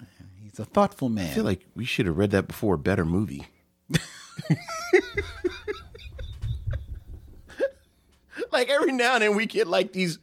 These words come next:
Speaker 2: really inspiring mission statement missives
Speaker 1: Mm-hmm.
Speaker 2: from the missionaries.
Speaker 1: Mm-hmm.
Speaker 2: And I feel like what we're doing, like, we're doing good work.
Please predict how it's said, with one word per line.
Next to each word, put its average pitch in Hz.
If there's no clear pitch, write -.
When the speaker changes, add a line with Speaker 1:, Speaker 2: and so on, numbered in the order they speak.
Speaker 2:
really 233
inspiring 165
mission 208
statement -
missives 131
Speaker 1:
Mm-hmm. 131
Speaker 2:
from 233
the 170
missionaries. 156
Speaker 1:
Mm-hmm. 120
Speaker 2:
And 180
I -
feel 233
like 233
what 220
we're 180
doing, 202
like, 202
we're 233
doing 214
good 214
work. 170